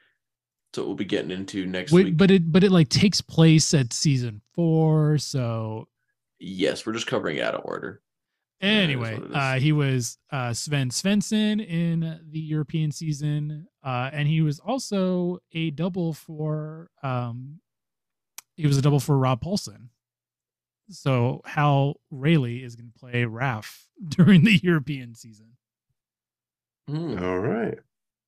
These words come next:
Speaker 1: Gear up for that. All right. Uh, we good to move on to sixteen then?
Speaker 3: Yep, Sleuth on the Loose. Yet another evil scientist.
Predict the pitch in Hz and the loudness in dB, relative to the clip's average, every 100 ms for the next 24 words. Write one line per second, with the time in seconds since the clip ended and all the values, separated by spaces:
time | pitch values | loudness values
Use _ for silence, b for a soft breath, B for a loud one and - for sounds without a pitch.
0 | _ _ _ _ _ _ _ _ _ _ | _ _ _ _ _ _ _ _ _ _
1 | _ 98 104 110 139 - 113 113 143 117 | _ -6 -4 -4 -6 -8 -8 -6 -8 -10
2 | - _ - b b b b _ _ 107 | -12 _ -20 b b b b _ _ -16
3 | 113 107 120 - - _ _ _ _ _ | -12 -12 -12 -14 -20 _ _ _ _ _
4 | _ - 98 101 101 98 107 107 110 107 | _ -6 -2 0 0 0 -2 0 0 0
5 | 104 117 - 123 113 113 123 127 _ _ | -2 -6 -6 -4 -2 -2 -4 -10 _ _
6 | _ _ _ _ _ _ _ _ _ _ | _ _ _ _ _ _ _ _ _ _
7 | _ _ _ _ _ _ - 101 - - | _ _ _ _ _ _ -6 -2 -2 -2
8 | - 92 90 98 92 92 101 113 104 - | -4 2 2 2 2 2 4 2 0 -6
9 | - _ - 87 104 139 160 - - - | -14 _ -10 -6 2 4 4 0 -6 -8
10 | _ _ _ - 147 170 180 190 190 165 | _ _ _ -2 0 2 2 4 4 4
11 | 170 147 170 175 175 123 95 85 - - | 4 2 0 -2 -4 -6 -6 -8 -10 -18
12 | - | -20